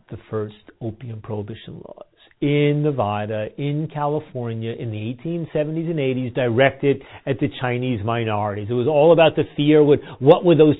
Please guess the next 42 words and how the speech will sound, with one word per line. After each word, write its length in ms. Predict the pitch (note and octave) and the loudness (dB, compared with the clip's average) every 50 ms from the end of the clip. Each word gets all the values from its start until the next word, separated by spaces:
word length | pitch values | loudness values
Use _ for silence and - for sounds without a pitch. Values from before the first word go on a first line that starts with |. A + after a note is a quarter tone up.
| - | -2
Chinamen 440 | - D3 D#3+ D#3 D3+ D3 D3 D3 D3 | 0 0 2 2 2 2 2 2 2
with 80 | D3+ D3 | 4 2
their 80 | D#3 | 4
opium 420 | - E3+ D3+ - - D3 C#3+ C3 A#2 | 4 4 2 4 2 0 -2 0 0
do 160 | B2+ D3 D3 | 2 4 4
to 140 | C#3+ C#3 C#3 | 6 6 6
our 160 | C#3+ C3 - - - - _ - | 6 4 2 -2 -18 -20 _ -2
precious 440 | - D#3+ D#3 - - E3 D3 G#2+ | 2 2 2 2 2 -2 -2 -2
women, 460 | B2 A#2 B2+ D#3+ D#3+ C#3 C3 B2 B2 B2+ | -2 0 2 4 4 4 2 -2 -2 -2
you 60 | B2+ | 0
know, 260 | B2+ B2 B2+ B2+ - - - - - | 0 2 2 2 0 -2 -6 -8 -4
you 80 | C#3+ | -2
know, 220 | C#3 C3+ B2 C3 C3 - - - | 0 0 0 -2 -4 -6 -6 -2
addicting 560 | D3 C3 G#2 - F3+ F3+ - - D#3 C#3+ C3+ | -2 0 4 4 4 4 2 -2 -2 0 0
them 240 | C3+ C3 C3 B2+ C3 | 0 0 0 0 -2
and 100 | C3 A2+ - | -4 -4 -4
seducing 480 | B2+ A#2 G#2 E3 E3+ D#3+ - D#3 C#3+ C3+ | -4 0 2 2 2 2 0 -2 -2 -2
them 160 | C3 B2+ B2+ | -2 -2 -4
and 140 | B2+ A#2 - | -6 -6 -6
turning 220 | - D3 D3 D3+ C#3 | -4 -2 0 0 0
them 80 | C#3 | 0
into 220 | C#3 C3+ A2 C3 A#2 - - | -2 -4 -4 -6 -8 -4 -2
sex 180 | D#3 C3+ - - - | -4 -4 -4 -6 -6
slaves 300 | C#3+ C#3+ C3+ C3+ A#2+ A2 | -2 0 0 0 -2 -2
and 80 | B2 B2+ | -4 -4
all 140 | B2+ B2+ | -2 -2
this 100 | B2+ A#2+ - - | -2 -4 -6 -4
sort 160 | B2+ A#2 A2+ | -6 -6 -6
of 60 | A2+ A2+ - | -6 -8 -8
stuff. 200 | - B2 G#2 - _ _ _ _ - | -8 -8 -8 -10 _ _ _ _ -8
The 120 | E3+ - | -8 -6
first 240 | - - C4+ B3+ - - - - - - | -2 -2 -2 -4 -4 -10 -20 -16 -6 -2
anti-cocaine 800 | A3 A3+ A3 A3 A3 G#3+ A3 A3 G#3+ G#3+ - A3+ B3+ C#4+ D4 B3+ | 0 0 0 0 -2 -2 0 -2 -4 -4 -4 -6 -6 -6 -6 -6
laws 260 | D#3 G2 D#2 C2 - _ _ _ _ _ _ _ _ _ _ _ _ _ - | -6 -6 -6 -8 -14 _ _ _ _ _ _ _ _ _ _ _ _ _ -12
were 300 | A#3+ E3+ F#3+ G#3+ G#3+ G#3+ | -2 4 4 4 4 4
in 180 | G#3+ - A3+ G#3+ | 2 0 -4 -4
the 80 | A#3 G#3+ G#3+ - | -4 -4 -4 -2
South 380 | C4 C4+ C#4+ A#3+ - - - _ - - _ - | -2 -2 -2 -4 -10 -12 -14 _ -20 -20 _ -8
in 100 | F3 E3+ | -6 -4
the 80 | F3 - | -4 -2
early 280 | - E3 F3 F#3+ G#3+ | 0 0 0 0 0
part 420 | G#3+ - - F#3 F#3 F#3+ G3 F#3 | -4 -4 -2 0 0 0 -2 -4